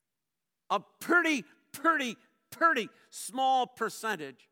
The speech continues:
actually did anything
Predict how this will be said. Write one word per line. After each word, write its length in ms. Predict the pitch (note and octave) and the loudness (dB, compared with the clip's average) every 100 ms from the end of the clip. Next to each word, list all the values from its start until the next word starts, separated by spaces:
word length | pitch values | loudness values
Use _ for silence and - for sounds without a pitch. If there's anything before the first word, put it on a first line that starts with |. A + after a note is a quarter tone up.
| _ _ _ _ - | _ _ _ _ 2
actually 600 | A3+ - - G3+ F#3 C#3+ _ _ A2 | 2 2 -4 -4 -4 -6 _ _ _
did 320 | - G#3 D3+ - _ _ _ _ _ _ _ _ _ _ - | 2 2 2 -2 _ _ _ _ _ _ _ _ _ _ 2
anything 540 | C#4 C4+ G#3 - - | 4 6 4 -2 -14